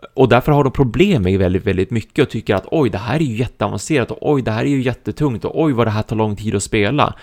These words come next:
Så att ja, för dem så, s-, de sitter ju och spelar det bara för att det är Stardew Valley och därför överkommer de den här tröskeln också, för det är Stardew Valley, det är någonting de älskar sedan tidigare och någonting de har plöjt hundratals timmar i, alltså har de inga problem med att sitta fem timmar och spela vad som egentligen är ett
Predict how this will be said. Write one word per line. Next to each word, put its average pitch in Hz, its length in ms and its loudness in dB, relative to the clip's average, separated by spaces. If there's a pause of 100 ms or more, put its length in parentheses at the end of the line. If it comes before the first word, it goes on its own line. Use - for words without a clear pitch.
(540)
Så 135 120 2
att 120 100 0
ja, 110 500 2
för - 360 -4
dem 175 500 2
så, 123 360 0 (160)
s-, - 280 -10
de 165 160 2
sitter - 180 -4
ju 135 40 0
och 117 60 -2
spelar 117 220 2
det 117 60 6
bara 95 300 4
för 101 60 -10
att - 40 -8
det 95 40 -10
är - 20 -10
Stardew 95 380 0
Valley 92 220 0
och - 140 -2
därför 123 320 -2
överkommer 135 640 2
de 101 140 -4
den 101 100 -8
här 92 120 -6
tröskeln - 440 -10
också, 107 240 -8
för - 100 -10
det - 100 -6
är 165 180 2
Stardew 98 380 -2
Valley, 95 140 0
det 110 80 0
är - 20 0
någonting 110 240 -4
de 104 120 -4
älskar 104 320 -2
sedan 104 140 -4
tidigare 117 400 0
och 107 60 0
någonting 98 260 -4
de 98 100 -4
har 98 60 -2
plöjt 143 300 0
hundratals 98 540 0
timmar 92 320 -2
i, 95 200 -2
alltså 120 280 2
har 120 120 -4
de 110 100 -4
inga 104 160 -4
problem 131 520 0
med 101 80 0
att 92 80 -4
sitta - 280 -6
fem 104 240 -6
timmar 95 240 -2
och 95 60 -4
spela 101 480 -2 (240)
vad 104 180 2
som 107 120 -6
egentligen 104 500 -2
är 104 240 0
ett 95 160 -6